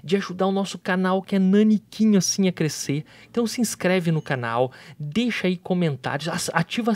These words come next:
a sineta de notificação pra receber o aviso dos novos vídeos.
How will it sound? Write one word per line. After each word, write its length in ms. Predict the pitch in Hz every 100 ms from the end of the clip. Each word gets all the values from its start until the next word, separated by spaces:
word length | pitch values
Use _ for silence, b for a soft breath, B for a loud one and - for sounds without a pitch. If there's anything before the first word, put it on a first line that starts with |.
| -
a 100 | 165
sineta 400 | 160 - 185 208
de 80 | 208
notificação 800 | 202 208 - - 202 - 220 233 b b b -
pra 120 | 175
receber 340 | 170 - 165
o 60 | 185
aviso 360 | 160 185 175
dos 200 | 175 180
novos 320 | 170 175 175 151
vídeos. 540 | 147 208 160 113 -